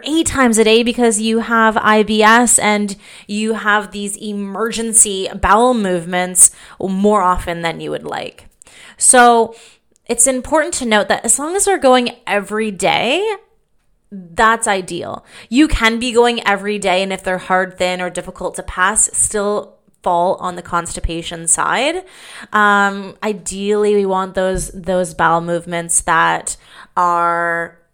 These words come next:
passing with ease, brown in color, they're sausage-shaped, um, and they're happening, happening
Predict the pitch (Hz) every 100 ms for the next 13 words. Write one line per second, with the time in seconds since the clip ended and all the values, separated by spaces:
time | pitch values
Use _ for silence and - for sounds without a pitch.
0 | _ _ - 202 208 202 196 - 180 165
1 | 170 - 175 190 185 185 180 - 175 165
2 | - - 175 185 - 196 196 196 180 -
3 | - 175 170 170 - - - - _ 196
4 | 190 185 185 180 165 165 165 165 165 170
5 | 180 175 170 170 170